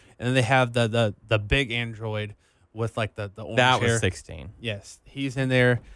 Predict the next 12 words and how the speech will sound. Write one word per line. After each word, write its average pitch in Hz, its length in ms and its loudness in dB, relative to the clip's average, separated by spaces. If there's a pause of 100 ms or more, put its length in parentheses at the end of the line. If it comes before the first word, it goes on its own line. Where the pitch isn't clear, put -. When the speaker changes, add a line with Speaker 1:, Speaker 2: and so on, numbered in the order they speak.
(140)
Speaker 1:
They 127 80 2
also 165 240 4
introduced 160 440 -6
another 156 260 0
character 120 560 -4
in 117 80 -16
the 113 80 -14
storyline, 110 640 -4
and 107 100 -16
she's 135 220 -8
Android 113 380 -8
twenty-one. 110 600 -8